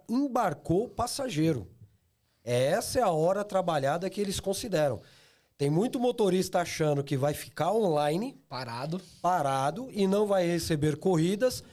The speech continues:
Speaker 1: e no final daquela hora ele vai receber quinze reais e alguns centavos, e não é isso. É importantíssimo frisar isso daí. Isso é uma proposta que, cara, quem é motorista sabe que não tem nexo uma coisa dessa, né?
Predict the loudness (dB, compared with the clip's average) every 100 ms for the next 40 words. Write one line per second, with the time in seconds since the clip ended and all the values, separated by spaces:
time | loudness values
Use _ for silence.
0 | -20 -4 0 2 0 2 2 2 0 0
1 | 2 4 4 4 2 0 0 0 0 -4
2 | -4 -2 -4 -2 -2 0 2 2 2 2
3 | 0 -2 -2 -2 -2 -2 0 -2 -4 -10
4 | -14 -20 _ -4 2 4 4 4 2 2
5 | 2 0 -4 -12 -18 _ -6 -2 0 0
6 | 0 0 0 0 0 0 -4 -4 -2 -4
7 | -4 -4 -4 -6 -2 0 0 -4 -2 0
8 | -2 -6 -20 -20 -20 -10 -2 0 0 0
9 | 0 0 0 -2 -4 -4 -2 0 0 -4
10 | -2 0 2 0 0 -2 -2 -4 -4 -2
11 | -4 -4 -4 -2 -2 -6 -2 -2 -2 -6
12 | -6 -6 -8 -8 -8 -10 -12 -14 _ _
13 | _ _ -8 -8